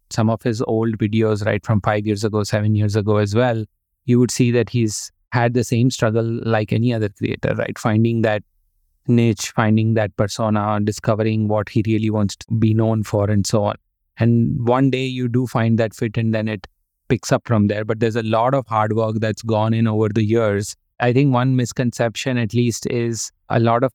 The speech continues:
people, while it is easy to become a creator, it's really hard to become a good creator.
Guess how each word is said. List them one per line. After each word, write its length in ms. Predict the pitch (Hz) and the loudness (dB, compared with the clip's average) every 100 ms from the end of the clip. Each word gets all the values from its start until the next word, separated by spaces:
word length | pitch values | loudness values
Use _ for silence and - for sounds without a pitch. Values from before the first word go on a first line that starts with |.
| - | 0
people, 560 | 120 110 123 120 120 - | -2 0 0 0 -4 -4
while 340 | 113 107 120 | 0 0 0
it 120 | 117 | 0
is 180 | 120 - | -2 -4
easy 460 | - 117 107 120 117 | -4 -2 0 0 2
to 160 | 131 | 2
become 440 | 104 107 - 107 117 | 0 -2 -2 0 0
a 60 | |
creator, 420 | 113 123 117 113 123 | 0 0 0 0 -2
it's 220 | 117 - | -2 -2
really 380 | 107 110 113 104 | 0 0 0 -2
hard 360 | - 110 101 | -2 -4 -2
to 60 | 113 | -2
become 320 | 107 - 101 | -2 0 0
a 60 | 107 | 0
good 280 | 104 107 - | -2 -4 -2
creator. 340 | - - - | -4 -4 -8